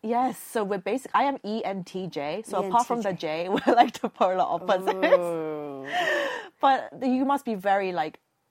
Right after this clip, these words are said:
Speaker 1: like, very kind, and because you almost, I wa-, I also <laughs> asked her husband, he's an E N T P.
Speaker 2: The com-, completely opposite of me.
Speaker 1: Oh, so was
Speaker 2: Mm.
Speaker 1: it, like, did you have clashing moments at the beginning of the relationship, or not really?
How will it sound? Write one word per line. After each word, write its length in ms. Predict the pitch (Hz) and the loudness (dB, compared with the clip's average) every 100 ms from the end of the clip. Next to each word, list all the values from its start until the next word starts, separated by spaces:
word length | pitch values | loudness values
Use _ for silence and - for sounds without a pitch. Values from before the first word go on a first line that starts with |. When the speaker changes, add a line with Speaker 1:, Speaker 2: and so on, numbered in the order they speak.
| _ _ _ _ | _ _ _ _
Speaker 1:
like, 340 | 175 170 - 180 | -6 -4 -6 -4
very 300 | 190 185 185 | 0 0 -2
kind, 520 | - 190 165 165 165 | -2 -2 0 -2 -4
and 220 | - 165 | -4 -4
because 300 | 208 220 220 | -4 -2 -2
you 80 | 208 | 0
almost, 280 | 180 190 196 | -2 -2 2
I 120 | 202 | 4
wa-, 160 | 220 220 | 4 4
I 120 | 226 | 4
also 400 | 220 - - 233 | 4 4 2 2
<laughs> 40 | - | 2
asked 320 | 202 208 - | 2 0 -6
her 160 | 214 | -4
husband, 580 | 190 196 180 - 147 175 _ _ _ | 0 0 -2 -4 -4 -4 _ _ _
he's 200 | 220 202 | -8 -6
an 160 | 185 | -8
E 160 | 196 190 | -6 -4
N 160 | 175 | -6
T 160 | 170 185 | -8 -10
P. 380 | - 170 156 190 _ - | -8 -6 -6 -8 _ -18
Speaker 2:
The 220 | 185 208 | -12 -12
com-, 240 | 190 220 180 _ _ - | -10 -10 -12 _ _ -8
completely 460 | 226 254 214 240 | -8 -6 -4 0
opposite 400 | 170 170 190 170 160 | 0 0 -4 -6 -6
of 160 | 160 | -6
me. 240 | 160 135 139 | -6 -6 -8
Speaker 1:
Oh, 440 | 185 185 175 160 - | -8 -8 -8 -10 -10
so 140 | - | -6
was 180 | 202 208 | -2 0
Speaker 2:
Mm. 140 | 262 233 | -2 -4
Speaker 1:
it, 60 | 196 | -6
like, 160 | 190 180 | -6 -6
did 140 | 190 | -4
you 100 | 208 | -4
have 220 | 190 196 | -4 -10
clashing 400 | - 180 - 185 | -8 -10 -8 -10
moments 380 | 175 165 165 175 | -10 -8 -10 -10
at 100 | 185 | -10
the 60 | 165 | -10
beginning 400 | 165 156 156 151 | -10 -10 -10 -12
of 100 | 165 | -14
the 80 | 160 | -12
relationship, 680 | 147 135 139 170 196 220 214 | -12 -12 -14 -14 -14 -12 -12
or 200 | 156 156 | -10 -8
not 140 | 156 - | -10 -12
really? 320 | 156 160 180 | -14 -14 -14